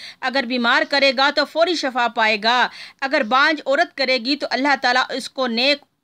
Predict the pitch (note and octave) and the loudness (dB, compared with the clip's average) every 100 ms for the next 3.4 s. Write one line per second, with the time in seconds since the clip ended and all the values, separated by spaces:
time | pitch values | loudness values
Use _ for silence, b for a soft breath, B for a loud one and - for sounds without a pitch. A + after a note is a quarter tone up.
0 | _ - A#3 C4 - _ _ - A3+ B3+ | _ -6 0 0 -2 _ _ -12 -4 -2
1 | B3+ B3 A3 G#3+ G#3 G#3+ A3+ B B B | 0 0 0 0 0 0 0 B B B
2 | - A3+ B3+ C4 - D4 C#4+ C#4+ A#3+ A3+ | -6 -4 -4 -6 -4 -4 0 0 0 2
3 | A3+ A3 D4+ C4 | 0 0 -2 -2